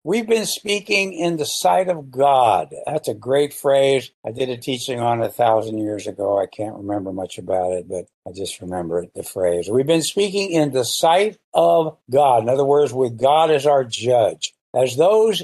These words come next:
in Christ, and everything we do, dear friends, is for your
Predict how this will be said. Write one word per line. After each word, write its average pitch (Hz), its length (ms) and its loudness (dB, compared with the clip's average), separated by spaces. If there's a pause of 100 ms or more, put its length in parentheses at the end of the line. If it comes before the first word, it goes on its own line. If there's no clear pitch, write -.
(100)
in 208 340 0
Christ, 165 600 0 (140)
and 113 280 -8
everything 190 840 0
we 190 200 -2
do, 170 360 0
dear 156 360 2
friends, 135 640 -2 (220)
is 135 240 0
for 135 680 2 (120)
your 120 600 0